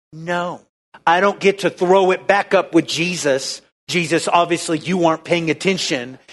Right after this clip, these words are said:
Here's what they did." You don't get to do that. Jesus Christ is your master, and you are bound to obey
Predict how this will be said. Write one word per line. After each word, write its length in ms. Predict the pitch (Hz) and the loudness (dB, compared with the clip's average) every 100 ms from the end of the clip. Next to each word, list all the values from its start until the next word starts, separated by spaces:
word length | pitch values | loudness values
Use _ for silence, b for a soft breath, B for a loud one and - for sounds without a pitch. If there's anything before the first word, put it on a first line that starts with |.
| B | B
Here's 340 | - 226 196 143 | 0 4 4 2
what 220 | 160 - | 0 2
they 180 | 160 151 | 0 2
did." 480 | 160 165 120 92 _ _ _ | 2 2 0 -4 _ _ _
You 140 | 160 160 | -2 0
don't 180 | 143 | 0
get 220 | - 147 - | -4 -8 -8
to 100 | 165 | -14
do 200 | 185 185 | -14 -14
that. 320 | 131 98 _ _ _ _ - | -14 -14 _ _ _ _ -8
Jesus 480 | 160 180 165 202 - | -6 -4 0 -2 -2
Christ 1160 | - 214 214 196 151 147 175 - - - - _ _ _ _ _ _ _ _ | 2 4 4 4 2 0 -2 -8 -14 -14 -20 _ _ _ _ _ _ _ _
is 220 | 202 131 | -2 2
your 120 | 190 | 2
master, 760 | 185 196 208 208 - 196 160 107 _ _ _ _ b 180 | 2 0 -2 -6 -8 0 0 -2 _ _ _ _ b -2
and 140 | 196 | 2
you 140 | 214 | 6
are 80 | 202 | 4
bound 760 | 151 - 214 247 254 214 170 - _ - | 4 0 2 2 2 2 0 -8 _ -4
to 240 | 220 196 | 2 4
obey 920 | 175 131 202 233 214 165 180 202 - | 2 2 2 4 4 2 0 -4 -10